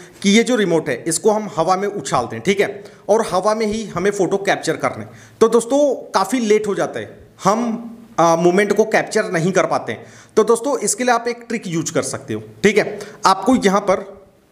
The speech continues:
long tap करना है इस तरह। ठीक है, जब आप इस पर long tap करोगे, आप एक second के अंदर बीस photo capture कर सकते हो। ठीक है, किसी भी object का बीस photo आप एक second के अंदर capture कर सकते हो।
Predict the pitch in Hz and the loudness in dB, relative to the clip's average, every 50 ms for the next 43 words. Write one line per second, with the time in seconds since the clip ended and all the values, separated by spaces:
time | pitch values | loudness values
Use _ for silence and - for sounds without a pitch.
0 | _ _ _ _ _ - 143 156 175 185 190 208 220 220 220 - 175 151 151 - | _ _ _ _ _ -2 2 4 4 4 4 2 0 -2 -2 0 0 0 -2 -4
1 | - 143 127 - 117 113 113 156 147 - - 135 117 135 - 208 202 202 160 - | -4 -6 -6 -6 -6 -8 -8 -8 -6 -4 -2 -2 0 0 0 0 2 0 -2 -4
2 | - - - - - _ _ _ _ _ _ _ _ _ _ _ _ - - - | -6 -14 -18 -20 -20 _ _ _ _ _ _ _ _ _ _ _ _ -20 -20 -20
3 | - - - 135 131 208 - 247 247 247 - 208 - - - 240 247 247 233 185 | -12 -6 0 2 2 4 4 4 2 2 2 0 0 2 2 2 2 0 -2 -4
4 | - 151 160 180 190 220 226 220 226 202 170 175 - - 160 143 - - 113 - | -2 0 2 2 2 2 0 0 0 0 0 0 -2 -4 -4 -4 -4 -6 -10 -12
5 | - - - - 151 185 208 220 220 - - - - - - - 190 202 226 220 | -14 -8 -2 2 2 2 2 2 -2 -6 -8 -8 -10 -8 -4 0 2 4 4 2
6 | 220 - - - 170 - 185 190 190 185 185 196 160 - 147 131 120 120 107 117 | 0 -4 -6 -6 -6 -4 -4 -4 -4 -4 -4 -4 -4 -4 -4 -4 -4 -4 -6 -8
7 | - - - - 113 107 113 170 190 190 190 - - 180 151 - 170 - - 135 | -14 -18 -14 -12 -8 -2 0 0 0 0 0 0 0 0 0 0 0 0 0 -2
8 | 120 - - 123 - - 113 - - - - - - 104 107 - - - - - | -2 -2 -6 -8 -8 -8 -10 -10 -10 -14 -12 -10 -8 -8 -8 -10 -16 -6 0 2
9 | 170 185 175 160 - - - - - - - - 151 - - 180 170 180 208 - | 2 4 2 2 -2 -4 -10 -14 -16 -4 2 2 4 4 2 2 2 2 2 2
10 | - 160 156 156 156 - - 190 190 - 160 - 185 196 196 190 165 160 - - | 2 2 2 2 2 0 0 0 0 0 -2 0 0 -2 -2 -4 -6 -6 -4 -4
11 | 160 147 131 170 185 - - 160 160 - - 170 170 180 175 - - 175 156 - | -4 -2 -2 -2 -2 0 0 -2 -2 -4 -2 0 0 0 0 -2 -2 -2 -2 -2
12 | 156 160 165 160 165 143 127 131 - - - 143 113 - - 127 104 - 113 95 | -2 -2 0 0 0 0 0 -2 -4 -2 -2 -2 -2 -2 -4 -6 -6 -6 -6 -6
13 | - - - - - 104 | -8 -8 -8 -8 -6 -8